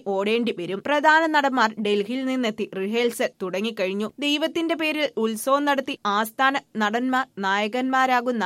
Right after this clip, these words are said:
ഏർപ്പാടിന് കോൺഗ്രസുകാർ തലവെച്ച് കൊടുക്കേണ്ട കാര്യമുണ്ടോ എന്ന സംശയവും, പോയില്ലെങ്കിൽ യു പിയിൽ ഇറങ്ങി നടക്കാനാകുമോ എന്ന ആശങ്കയും ബലപ്പെടുകയാണ്. ഉത്സവം ഇടയ്ക്കിടെ വരുമെങ്കിലും തിരഞ്ഞെടുപ്പ് അങ്ങനെയല്ല. ഉത്സവാഘോഷം ഗംഭീരമാക്കി സദ്യ ഉണ്ടിട്ടേ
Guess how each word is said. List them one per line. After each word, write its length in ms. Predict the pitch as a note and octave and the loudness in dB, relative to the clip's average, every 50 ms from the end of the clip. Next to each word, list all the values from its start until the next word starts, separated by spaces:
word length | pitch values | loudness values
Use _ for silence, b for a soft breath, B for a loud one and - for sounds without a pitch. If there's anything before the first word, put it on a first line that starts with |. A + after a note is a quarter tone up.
| - - | -4 -4
ഏർപ്പാടിന് 600 | F#3+ G3 G3+ G3+ - A#3+ A#3 A#3+ B3 B3 B3+ - | -4 -4 -4 0 2 4 4 4 2 -2 -6 -4
കോൺഗ്രസുകാർ 640 | - G#3+ F#3+ F3+ F#3+ G#3+ A#3 A#3+ A#3+ - A#3+ A#3+ - - - | -2 -2 -2 -2 -2 -4 -4 -4 -4 -4 -2 -2 -2 -4 -4
തലവെച്ച് 420 | - F#3+ F#3 F#3+ G3+ A3+ A3 - C#4+ | -2 -2 0 0 -2 -4 -4 -4 -2
കൊടുക്കേണ്ട 480 | - B3 A3+ A#3 A#3 B3 B3 A#3 A3 - - - | -2 0 0 0 0 -2 -2 -2 -2 -6 -6 -4
കാര്യമുണ്ടോ 440 | G#3 F#3 F3 F3 G3 A3+ A#3+ A#3 G3+ G3 G3+ A#3+ B3+ | -2 -2 0 0 0 -2 -2 -4 -4 -2 -2 0 0
എന്ന 200 | C4 B3+ A#3+ B3 | 0 0 -2 -4
സംശയവും, 500 | B3 B3 B3+ A#3+ A#3+ A#3 - B3+ A3+ G#3+ - | -4 -4 -4 -6 -4 -4 -2 0 -2 0 0
പോയില്ലെങ്കിൽ 680 | - C#4 C#4 D4 D#4+ F4 F4 E4 D#4+ D#4+ D#4 C4+ C#4+ C#4+ - - | 2 4 4 6 4 4 4 4 4 2 2 0 -4 -4 -2 0
യു 140 | G#3+ G#3+ A3+ A3+ | 2 2 2 0
പിയിൽ 240 | A3+ D4 D4 D4+ - - - | -2 -4 -4 -4 -4 -2 -2
ഇറങ്ങി 320 | G#3 G#3+ A3 A3+ B3 C4 - - | -2 0 0 0 -2 -2 -2 0
നടക്കാനാകുമോ 880 | G#3 F#3+ F#3 G#3 G#3 - B3 C4 B3+ A#3+ A3+ A3 A3+ A#3 B3 C4+ C#4+ D4 | 0 2 0 0 0 2 2 2 2 2 2 2 0 0 0 0 2 2
എന്ന 220 | C#4+ C4+ C4 B3+ A#3+ - - | 2 0 0 -2 -2 -2 -2
ആശങ്കയും 560 | G#3 G#3+ A3+ A3+ - C4+ B3+ A#3+ B3 A#3 - - | 0 0 0 -2 -2 -4 -2 0 0 0 0 -2
ബലപ്പെടുകയാണ്. 760 | F3 F3 F3 F#3+ F#3+ - A3+ G#3+ G#3 G#3 A3+ A3 G#3 G#3 A3+ A3+ - | -6 -6 -4 -4 -2 -2 0 0 0 2 2 2 0 0 -2 -4 -4
ഉത്സവം 460 | - D#4 D#4+ D#4 D4+ - F4+ F4 F4 E4+ - | -2 -2 -2 -2 0 2 2 2 2 0 -2
ഇടയ്ക്കിടെ 480 | - A3 A3 A#3 A3 - C#4+ C4 C4 C4 C4 - | -2 0 0 -2 -2 0 0 2 2 2 0 -2
വരുമെങ്കിലും 600 | G#3 G3+ G3+ G#3+ A3+ B3 C4+ C4 A#3+ A#3+ G3 G3 A3 | -2 -2 0 0 -2 -2 -2 -2 -2 -2 -2 -4 -2
തിരഞ്ഞെടുപ്പ് 580 | - A3+ A3 A3 A#3 A#3+ C4 C4+ C#4+ C4+ D4 - - - | -2 0 0 0 0 0 0 0 0 0 0 -2 -2 -2
അങ്ങനെയല്ല. 500 | G3 F#3+ F#3+ G3+ G#3+ A3 G#3 G3+ G3+ G#3 G#3+ - - | -4 -4 -2 -2 -2 0 0 0 0 0 -2 -2 -4
ഉത്സവാഘോഷം 800 | E3 F#3+ F#3+ - - G#3 G3 G3+ G3+ G3 G3+ G#3 G#3+ G#3+ A3 G#3 - G3+ | -8 -8 -8 -6 -4 -2 0 0 0 0 0 -2 -2 -4 -6 -8 -8 -6
ഗംഭീരമാക്കി 760 | G3 G#3 F#3+ F#3+ F#3+ G#3+ A3+ A#3 A#3+ A#3 A#3 A3+ A3 A3+ A#3 - | -6 -4 -4 -4 -2 -2 0 0 0 0 0 -2 -2 -4 -10 -10
സദ്യ 360 | - - G#3 F3+ F#3 F3+ A#3+ B3+ | -6 -4 -4 -4 -4 -6 -8 -6
ഉണ്ടിട്ടേ 440 | - G#3 G#3 A3+ B3 A#3 A3+ B3 | -4 -4 -2 0 0 0 0 -2